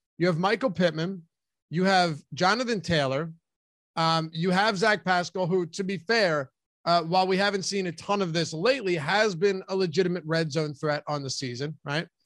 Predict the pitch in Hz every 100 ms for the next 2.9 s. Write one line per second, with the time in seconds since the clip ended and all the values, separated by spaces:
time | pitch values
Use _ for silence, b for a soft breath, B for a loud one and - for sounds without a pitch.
0 | _ _ - 151 160 185 165 208 170 180
1 | 185 185 190 175 170 165 156 143 131 165
2 | 160 151 131 151 147 147 135 143 135